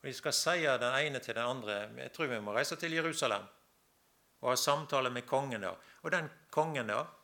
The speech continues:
han kjenner vi. Det er Jesus. En underlig tid, sånn. Det er også en søyle i dette her opplegget der, da. Hvor Herren, han, og, og Bibelen gir rom for det. Den har egentlig stor plass for det.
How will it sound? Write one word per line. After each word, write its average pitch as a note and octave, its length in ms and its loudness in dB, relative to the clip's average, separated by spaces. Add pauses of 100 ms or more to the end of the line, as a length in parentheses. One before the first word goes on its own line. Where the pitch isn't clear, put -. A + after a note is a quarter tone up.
han C3+ 160 0
kjenner A#2+ 320 -2
vi. G2 160 -6 (1000)
Det B2 100 -12
er A#2 160 -10
Jesus. - 600 -6 (1300)
En C3+ 160 -4 (140)
underlig F3+ 320 2
tid, A#2 340 -6
sånn. G2 320 -6 (960)
Det G#3+ 80 0
er G#3+ 80 4
også B2+ 160 2
en - 20 -4
søyle D3 800 4
i C3+ 140 -2
dette A#2 200 -6
her G#2 440 -2
opplegget F#2 400 -4
der, F2+ 160 -8
da. F#2 80 -12 (800)
Hvor D3+ 160 0
Herren, D#3+ 240 2
han, D3+ 180 -2 (520)
og, E3 180 -4
og F3 140 -4
Bibelen C3 420 -2
gir F#2+ 160 -6
rom F3+ 260 -2
for - 160 -6
det. A#2 140 4
Den D3 80 -2
har F3 100 2
egentlig F#3+ 240 -2
stor C#3 560 0
plass - 380 0
for G2 80 -4
det. F#2 140 -8